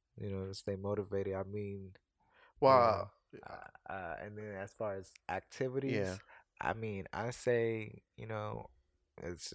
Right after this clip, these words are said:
Speaker 1: nothing, you know, the park is down the street for people. It's nothing to take a walk by yourself, starting to think, you know what I mean? Um,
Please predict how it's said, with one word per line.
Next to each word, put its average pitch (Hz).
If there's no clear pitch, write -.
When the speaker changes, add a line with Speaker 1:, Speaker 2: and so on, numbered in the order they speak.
Speaker 1:
nothing, 107
you 120
know, 117
the 113
park -
is 107
down 104
the 92
street -
for -
people. 101
It's -
nothing 107
to -
take -
a 104
walk 107
by 107
yourself, 110
starting 98
to 107
think, 117
you 113
know 107
what 107
I -
mean? 107
Um, 98